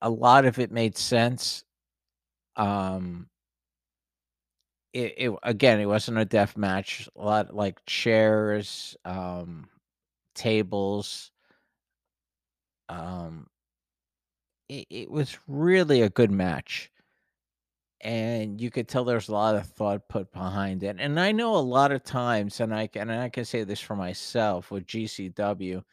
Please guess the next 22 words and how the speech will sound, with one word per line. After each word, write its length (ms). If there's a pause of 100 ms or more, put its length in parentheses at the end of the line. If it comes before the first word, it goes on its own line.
(540)
um, 420 (280)
people 280
can 240
complain 760
about, 500 (1700)
"Well, 140
why 240
isn't 260
there 180
more, 420
like, 320
you 80
know, 280 (400)
flaming 800
tables, 920
or 200
there's 460
not, 460
there's 280
not 280
as 160
much 260